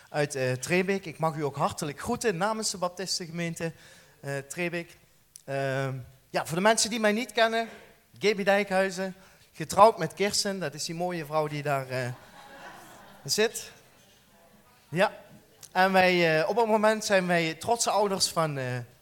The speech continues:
van vijf kinderen. Ja, drie biologische kinderen en, ehm, één kindje wat al zes jaar, eh, bij ons woont. Die is blijven plakken, om het zo maar te zeggen.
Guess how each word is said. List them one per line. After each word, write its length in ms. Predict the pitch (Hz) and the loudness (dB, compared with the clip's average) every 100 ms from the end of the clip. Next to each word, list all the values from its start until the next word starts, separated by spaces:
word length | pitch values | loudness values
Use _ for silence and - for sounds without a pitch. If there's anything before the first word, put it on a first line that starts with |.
| _ | _
van 160 | - 156 | -6 2
vijf 280 | 196 214 208 | 6 6 4
kinderen. 480 | 196 214 202 208 208 - - _ _ - - - - _ | 0 0 0 -2 -2 -20 -20 _ _ -20 -20 -20 -20 _
Ja, 240 | 131 165 - - - - 117 | -4 -4 -4 -18 -20 -20 -18
drie 240 | - 190 160 | -8 -6 -4
biologische 560 | 175 160 180 180 180 | -4 -2 -4 -4 -8
kinderen 500 | 180 165 165 151 135 | -8 -8 -6 -8 -8
en, 220 | 131 123 | -10 -10
ehm, 180 | 123 117 117 107 _ - | -8 -10 -12 -20 _ -12
één 180 | 160 156 | -10 -8
kindje 320 | 147 143 131 | -8 -8 -6
wat 140 | 131 | -4
al 160 | 123 120 | -4 -4
zes 260 | 143 139 | -4 -4
jaar, 280 | - 123 110 | -2 -4 -6
eh, 80 | 113 113 107 107 - | -10 -10 -10 -14 -10
bij 160 | 123 | -6
ons 260 | 127 208 - | -4 -4 -4
woont. 340 | 190 185 - - _ _ _ - _ | -4 -6 -8 -20 _ _ _ -20 _
Die 120 | 127 | -14
is 100 | 123 | -14
blijven 340 | - 127 113 123 | -8 -8 -8 -6
plakken, 280 | 143 - 143 | -6 -6 -8
om 80 | |
het 100 | 135 | -8
zo 100 | - | -10
maar 80 | 127 | -12
te 80 | 113 | -10
zeggen. 340 | 123 117 113 | -10 -10 -12